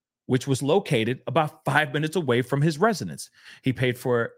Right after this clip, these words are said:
many of her apartments in New, in, uh, California,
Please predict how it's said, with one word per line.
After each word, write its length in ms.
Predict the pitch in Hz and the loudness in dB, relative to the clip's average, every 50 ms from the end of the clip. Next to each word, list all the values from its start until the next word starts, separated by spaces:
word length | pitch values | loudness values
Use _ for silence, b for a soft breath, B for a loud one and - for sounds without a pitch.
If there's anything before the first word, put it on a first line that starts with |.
| _ - | _ -8
many 480 | 117 113 117 120 139 220 254 214 139 - | -4 -2 0 0 0 0 0 -2 -2 -2
of 100 | 101 98 | -2 0
her 120 | 107 101 | 0 0
apartments 500 | 95 - - 107 107 104 101 104 98 - | 0 0 0 -2 -2 0 -2 -6 -8 -8
in 160 | - 113 107 | -6 -4 -2
New, 260 | 101 101 95 95 104 - - | -2 -2 -2 -2 -4 -6 -6
in, 340 | - 113 104 101 95 95 95 - _ _ - _ - | -4 -4 -2 -2 -2 -4 -6 -10 _ _ -20 _ -4
uh, 180 | 120 101 92 | -4 -4 -4
California, 640 | 98 - 104 95 90 92 - 117 120 131 151 185 214 | -2 -2 -2 -2 -2 -2 -2 -2 -2 -2 -2 -4 -6